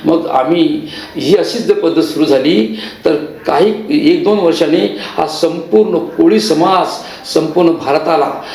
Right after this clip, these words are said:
भिकेला लागेल, देशोधडीला लागेल, याची सरकारने जाणीव ठेवावी आणि पर्शियन झाल्यावर ताबडतोब त्या बोटीवरील बंदी आणावी, हे सुद्धा मला सरकारला सांगायचं आहे.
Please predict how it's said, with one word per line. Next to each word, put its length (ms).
भिकेला 560
लागेल, 380
देशोधडीला 580
लागेल, 340
याची 280
सरकारने 520
जाणीव 320
ठेवावी 560
आणि 160
पर्शियन 440
झाल्यावर 340
ताबडतोब 520
त्या 100
बोटीवरील 480
बंदी 260
आणावी, 360
हे 420
सुद्धा 220
मला 240
सरकारला 380
सांगायचं 480
आहे. 300